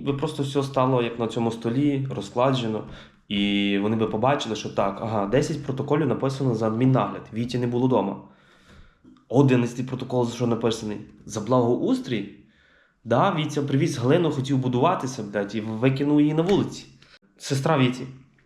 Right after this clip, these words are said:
в курсі цього всього. Це для чого, щоб на Вітю складали адмінправопорушення, потім він був боржником перед, е, державою. І ще один нюанс. Е, якщо навіть Вітю відправлять на війну і Вітю не вб'ють, то Віті буде приходити зарплата, і Вітя тою зарплатою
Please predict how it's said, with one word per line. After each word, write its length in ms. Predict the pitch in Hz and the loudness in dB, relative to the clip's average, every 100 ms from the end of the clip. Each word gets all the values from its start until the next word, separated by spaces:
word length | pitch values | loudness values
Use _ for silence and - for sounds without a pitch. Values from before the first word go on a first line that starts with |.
| _ | _
в 60 | - | -2
курсі 300 | 214 156 117 | 0 0 -2
цього 200 | 113 101 | -2 -2
всього. 440 | - 113 98 - - - _ _ - - _ _ _ _ - _ | 0 0 0 -4 -16 -20 _ _ -20 -20 _ _ _ _ -20 _
Це 140 | 143 | -2
для 220 | 117 120 | 0 2
чого, 260 | 120 135 117 | 2 2 2
щоб 180 | - 104 - - | 0 -6 -10 -8
на 80 | 107 | -6
Вітю 260 | 160 - | -4 -4
складали 420 | - 113 110 104 104 | -6 -4 -2 0 -2
адмінправопорушення, 840 | 107 107 104 107 - 240 254 160 | -4 -4 -2 -2 2 2 2 0
потім 240 | 127 127 | -2 -4
він 120 | 117 110 | -4 0
був 280 | 120 110 - - - | 0 0 -6 -16 -12
боржником 520 | - 113 117 110 113 101 | -2 0 0 2 0 0
перед, 320 | 110 104 104 | 0 0 0
е, 320 | 104 107 104 104 107 113 - | -2 -2 -4 -6 -12 -14 -6
державою. 600 | 110 113 190 190 135 101 | -2 2 4 4 0 -2
І 40 | |
ще 140 | - 135 | -2 0
один 200 | 120 113 | 0 2
нюанс. 340 | 143 190 185 - - - - _ - | 2 0 -4 -14 -20 -20 -20 _ -8
Е, 220 | 104 104 | -4 -2
якщо 280 | 104 110 147 | -2 0 2
навіть 300 | 135 127 123 | 4 4 4
Вітю 220 | 127 131 | 0 0
відправлять 460 | 117 - 127 117 113 | -2 0 0 2 0
на 60 | 110 | 0
війну 440 | 117 123 107 101 | 2 2 0 -2
і 100 | 113 | -2
Вітю 260 | 110 113 113 | 0 -2 0
не 60 | |
вб'ють, 400 | 110 131 247 254 - - _ _ _ _ _ | 0 0 -2 -4 -12 -20 _ _ _ _ _
то 340 | 143 139 135 | 2 4 6
Віті 200 | 131 202 | 4 2
буде 140 | 196 185 | 0 0
приходити 440 | 196 185 180 190 | 0 0 2 2
зарплата, 720 | 160 165 180 196 190 110 90 - | 2 2 2 2 2 -2 -4 -4
і 380 | 113 113 110 | 0 0 0
Вітя 240 | 110 147 135 | 0 -2 -2
тою 200 | 147 143 | 4 4
зарплатою 720 | 135 131 156 160 143 131 127 | 4 2 2 2 2 2 0